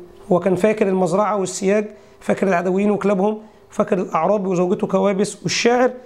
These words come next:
لكن مش فاكر الحاجات دي كلها راحت فين وتلاشت وذهبت إمتى واستحالت إلى مدينة منتظمة الشوارع. لكن كان برضه فاكر كويس جدًا إن هو عبر القناة وحقق هدفه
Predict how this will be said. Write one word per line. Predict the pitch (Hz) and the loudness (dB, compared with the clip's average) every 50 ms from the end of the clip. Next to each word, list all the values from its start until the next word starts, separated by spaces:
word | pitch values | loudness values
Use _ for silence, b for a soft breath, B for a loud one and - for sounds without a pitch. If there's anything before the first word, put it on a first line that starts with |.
| B B B B - | B B B B -6
لكن | - 175 196 190 | -4 -2 0 0
مش | 190 190 175 - | 0 0 -2 0
فاكر | - 233 220 - 208 | -2 0 0 2 0
الحاجات | - - - 180 208 190 | 0 -2 -2 0 0 0
دي | 180 - | 0 0
كلها | - 208 190 196 202 190 | 0 0 0 2 2 0
راحت | 208 208 - 170 - | 0 -2 -4 -10 -6
فين | - 196 185 180 180 180 B B B B B B - | -2 -2 -2 -2 -2 -6 B B B B B B 0
وتلاشت | - 196 202 214 220 220 - - 190 170 - - - | 2 2 4 4 2 2 0 -2 -4 -6 -6 -2 0
وذهبت | 185 170 208 196 180 190 190 - 214 | 2 2 2 2 0 -2 -2 -2 -2
إمتى | 208 208 214 - 208 208 B B B B B B - | -2 0 -2 -2 -4 -4 B B B B B B -6
واستحالت | 180 170 - - 180 - 202 196 196 - - | -4 -4 -4 -4 -2 0 0 0 -2 0 0
إلى | 185 185 | 0 0
مدينة | 175 180 170 196 196 185 | 2 2 2 0 0 0
منتظمة | 175 170 175 196 185 185 175 175 175 | -2 -2 -2 -2 -2 -2 -2 -4 -6
الشوارع. | - - - 190 160 151 156 135 B B B B B - - | -8 -4 -2 0 0 0 -2 -4 B B B B B -4 -2
لكن | 175 175 185 175 | -2 -2 -2 -4
كان | 170 - 202 170 170 | -2 -2 0 0 2
برضه | 196 196 175 185 | 0 0 0 0
فاكر | - 202 196 220 180 | 0 0 -2 -2 -2
كويس | - 220 208 190 175 | -2 -2 -2 -2 -2
جدًا | 196 208 185 180 220 220 220 B B B B B B B B - | -4 -2 0 0 0 0 -2 B B B B B B B B 0
إن | 196 196 | 2 2
هو | 185 190 208 | 4 2 2
عبر | 208 214 208 196 202 | 2 2 0 0 -2
القناة | 190 - - - 208 208 | -2 -4 -2 0 0 0
وحقق | 196 - - 208 208 - - - - | 0 0 -2 -4 -4 -4 -6 -8 -4
هدفه | - 196 196 202 196 - 208 | -4 -2 -2 -2 -2 -4 -8